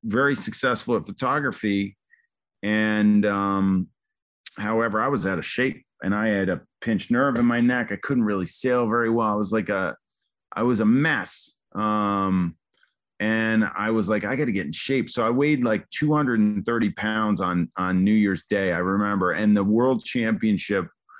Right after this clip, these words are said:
for my age group, which was, I had just turned forty-five. So it was forty-five to fifty-five. It's the same age group I'm in now, um, was in July in Canada, in Kingston, Ontario,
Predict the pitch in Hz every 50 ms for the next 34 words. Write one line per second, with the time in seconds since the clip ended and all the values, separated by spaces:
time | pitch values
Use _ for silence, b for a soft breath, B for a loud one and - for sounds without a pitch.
0 | B B B B B B _ - - - 117 117 120 117 113 113 123 139 151 147
1 | 117 98 - - 107 101 92 92 - - 110 87 - 101 110 101 - - - -
2 | - 104 104 107 104 90 85 - 123 123 110 110 - - 131 131 117 107 - -
3 | 120 117 120 110 - - 117 104 95 90 - - 101 95 92 - - - 120 120
4 | 117 117 113 - 120 110 107 95 98 90 - - 123 117 117 - 113 - - 87
5 | 87 90 87 95 85 - 107 101 - - 127 120 120 120 113 110 - - - 110
6 | 107 92 - 92 92 95 95 95 92 92 95 101 101 92 87 85 85 - _ _
7 | _ _ _ _ _ _ _ - 104 101 101 95 92 90 90 90 - - 123 117
8 | 113 107 92 117 113 110 104 87 107 110 117 139 156 160 131 113 107 104 107 101
9 | - - 104 101 92 90 _ - - 135 139 135 127 120 107 85 71 57 - _
10 | _ _ _ _ - 101 98 - - 120 120 113 - - 117 110 107 101 95 87
11 | - - 123 127 120 113 104 92 92 92 -